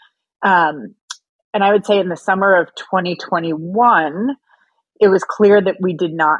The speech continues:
have all the internal expertise, um, needed to develop, fully develop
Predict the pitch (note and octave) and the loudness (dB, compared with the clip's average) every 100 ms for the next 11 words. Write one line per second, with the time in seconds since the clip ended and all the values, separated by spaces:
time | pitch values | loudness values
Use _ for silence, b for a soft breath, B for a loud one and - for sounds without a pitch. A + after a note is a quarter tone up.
0 | E3 D#3+ D3+ D#3+ D#3 D#3 E3+ E3 - F3 | 0 -2 2 0 -2 -8 -10 -8 -6 -4
1 | E3+ E3 D#3+ D#3+ - - - D#3+ - - | -2 -4 -2 -4 -6 -6 -4 -4 -6 -8
2 | A#3 D#4+ - - - - B B F#3+ F#3 | -6 -6 -10 -16 -14 -14 B B -4 -2
3 | F3 E3+ E3+ E3+ F#3+ E3 - E3+ D#3 _ | -2 -6 -4 -4 -4 -6 -4 -4 -4 _
4 | _ E3 C#3 D#3 F3+ G3+ _ B B _ | _ -6 0 2 2 -2 _ B B _
5 | A3+ A3+ G3 D3+ D3+ D3+ | 2 4 2 0 0 -2